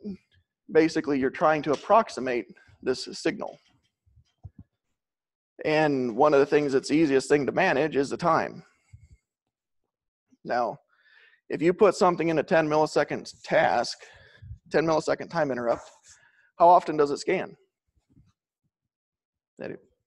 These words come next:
wrong. Close to ten milliseconds. Almost ten milliseconds. It doesn't necessarily always scan at exactly ten milliseconds. You know, and anybody in quantum physics would tell us that ten milliseconds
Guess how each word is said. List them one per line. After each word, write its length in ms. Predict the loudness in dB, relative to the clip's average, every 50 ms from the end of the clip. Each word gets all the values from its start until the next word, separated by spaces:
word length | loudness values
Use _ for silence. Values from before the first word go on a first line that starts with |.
| _ _ _ _ _ _ _ _ _ _ -8
wrong. 260 | -6 -6 -6 -6 -10 -14 _ _ _ _ _ _ _ _ _ _ _ _ _ _ _ _ _ _ _ _
Close 220 | 2 2 2 2
to 80 | 0 -4
ten 180 | -4 -4 -4 -4
milliseconds. 560 | -8 -12 -12 -12 -14 -14 -16 -20 -20 -20 -20 _ _ _ _ _ _ _ _ _ _ _ _ _ _ _ _ _ _ _ _ _ _ _ _ _ _ _ _ _ _ _ _ 0
Almost 640 | 4 6 6 6 6 6 6 6 4 2 -4 -10 -4
ten 180 | 0 0 2 2
milliseconds. 720 | 4 4 4 2 2 -2 -6 -6 -10 -16 -20 -20 -20 -20 _ _ _ _ _ _ _ _ _ _ _ _ -12
It 100 | 2 4
doesn't 320 | 4 4 4 2 -2 -4 -8 -12 -16 -18 -18 _ _
necessarily 440 | -2 -2 -2 0 0 2 4 6 8
always 180 | 8 6 6 4
scan 260 | 2 0 2 2 4
at 100 | 2 2
exactly 400 | 2 2 2 2 2 2 -2 -6
ten 160 | -6 -4 -2
milliseconds. 680 | 0 0 0 0 -2 -6 -12 -14 -16 -20 -20 -20 -20 -20 _ _ _ -20 -20 -20 _ _ -20 -20 _ _ _ _ _ -10
You 60 | -10
know, 160 | -10 -10 -12 -14 _
and 220 | -12 -12 -12 -10 -8 -6
anybody 300 | -6 -2 -2 -2 -2 -2
in 80 | -4
quantum 400 | -6 -4 -2 -2 -2 -2 -6 -4
physics 320 | -4 -2 -2 -2 -4 -8 -12
would 100 | -8 -2
tell 180 | 2 2 2
us 120 | 2 0 -2
that 180 | -6 -6 -6 _
ten 180 | 0 0 2 4
milliseconds 760 | 2 2 2 2 2 0 0 0 -4 -6 -6 -10 -14 -18